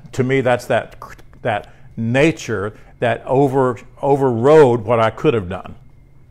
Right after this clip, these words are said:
So if we can converse what the great master Jesus taught us with our Father, if we can't do that, then we're gonna never agree with our Father. The Bible says without faith in what Jesus revealed to us,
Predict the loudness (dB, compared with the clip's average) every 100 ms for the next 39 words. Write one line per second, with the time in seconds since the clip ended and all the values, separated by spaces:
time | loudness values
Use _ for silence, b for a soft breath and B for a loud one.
0 | -20 -20 -20 -20 -20 -4 2 2 2 -2
1 | 4 4 4 -4 -4 -2 2 4 4 0
2 | -6 -6 -4 -4 2 0 0 0 0 -2
3 | -4 -4 -2 -4 -4 -10 -4 -2 0 -2
4 | -6 -14 -20 -20 -20 -20 -20 -20 -20 B
5 | B B B 0 2 2 2 4 4 4
6 | 0 -2 b b b b -20 -2 0 0
7 | 0 -2 -2 -4 -2 -2 -2 -2 -2 -2
8 | -2 -2 -4 -4 -2 -2 -2 0 0 0
9 | -2 -2 -2 -2 -4 -4 -6 -6 -10 -14
10 | -20 -20 -20 -20 -20 -20 -16 -10 0 2
11 | 2 2 0 2 2 0 0 0 0 -4
12 | -4 2 2 2 -2 -4 -2 -4 -6 -4
13 | -4 -4 -6 -6 -6 -2 0 0 -2 -4
14 | -2 -2 -4 -10